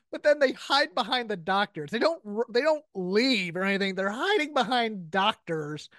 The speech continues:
uh, you know, the big tough guys that they are. So they're cowards too. And you're just like, "Oh my God, what are we doing here?" And then <laughs> what, what, what the cher-, the icing on the cake was the aside that basically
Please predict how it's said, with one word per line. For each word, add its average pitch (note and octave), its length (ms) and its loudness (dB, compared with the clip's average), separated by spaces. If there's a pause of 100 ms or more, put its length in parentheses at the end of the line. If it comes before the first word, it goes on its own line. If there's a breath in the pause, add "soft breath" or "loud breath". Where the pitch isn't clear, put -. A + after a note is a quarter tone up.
(340 loud breath)
uh, A3 180 0
you B3+ 100 -2
know, F#3+ 180 2
the F3 140 -4
big C4 240 0 (100)
tough C4+ 360 0
guys G#3+ 340 4
that G#3 120 0
they F#3+ 160 2
are. E3+ 480 0 (480)
So - 160 -4
they're A#3 180 4
cowards G#3+ 880 0
too. E3+ 500 0 (500 soft breath)
And C4+ 140 -8
you're A#3+ 100 -4
just B3 400 -4
like, A3 220 -2
"Oh A#3+ 180 0
my E3 200 -2
God, D#3 360 0
what G#3+ 120 2
are B3 40 4
we G3+ 120 2
doing D3 420 -6
here?" C#3+ 280 -6 (460 soft breath)
And G#3+ 100 0
then A#3 360 4 (140)
<laughs> - 1200 -16
what, B3+ 160 2
what, B3+ 160 4
what C4 120 -6
the A#3 140 2
cher-, D4+ 260 -2
the B3 200 -2
icing C#4 280 2
on A3 140 2
the G3 320 -4
cake A#3 220 4
was F#3+ 160 2
the F#3+ 140 2
aside G#3 420 2
that E3+ 180 -2
basically F3 600 0